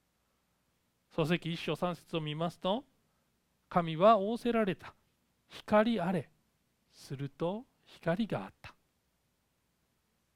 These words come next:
このようにですね、あの神様はですね、言葉だけで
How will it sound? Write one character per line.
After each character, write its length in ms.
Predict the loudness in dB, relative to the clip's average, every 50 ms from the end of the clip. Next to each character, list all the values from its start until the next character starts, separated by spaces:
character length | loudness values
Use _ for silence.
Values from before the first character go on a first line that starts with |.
| _ _ _ _ _ _ _ _ _ _ _ _ _ _ _ _ _ _ _ _ _
こ 60 | -4
の 80 | -2 -2
よ 60 | 0
う 40 | -2
に 80 | -2 -2
で 120 | -4 -4
す 80 | -4 -4
ね、 260 | -4 -2 -2 -4 -4 -10 -16 _
あ 100 | -6 -6
の 100 | -6 -4
神 260 | -2 -2 -2 -2 -2 -4
様 240 | -4 -6 -4 -4
は 140 | -4 -4 -4
で 120 | -4 -6 -10
す 100 | -10 -8
ね、 280 | -6 -4 -4 -4 -6 -10 _ -10 -8
言 220 | -6 -4 -4 -2
葉 160 | 0 0 -2
だ 140 | 0 -2 -6
け 200 | -6 -6 -6 -6
で 320 | -4 -4 -4 -4 -4 -6